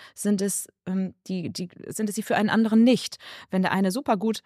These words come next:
Paprika, Gurke, Möhren verarbeiten kann, kann es sein, dass sie zum anderen Stoffwechsel nicht so ganz gut passen.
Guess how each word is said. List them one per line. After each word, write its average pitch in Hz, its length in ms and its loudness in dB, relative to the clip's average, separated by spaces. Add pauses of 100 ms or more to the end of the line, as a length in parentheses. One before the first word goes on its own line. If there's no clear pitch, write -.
(160)
Paprika, 202 640 0
Gurke, 208 720 2
Möhren 226 320 6
verarbeiten 170 420 2
kann, 196 180 0
kann 294 180 0
es 269 100 2
sein, 208 300 4
dass 196 120 2
sie 196 100 -4
zum 190 200 -2
anderen 196 220 2
Stoffwechsel 196 480 0
nicht 196 200 2
so 196 80 0
ganz 202 300 2
gut 165 160 -2
passen. 156 420 0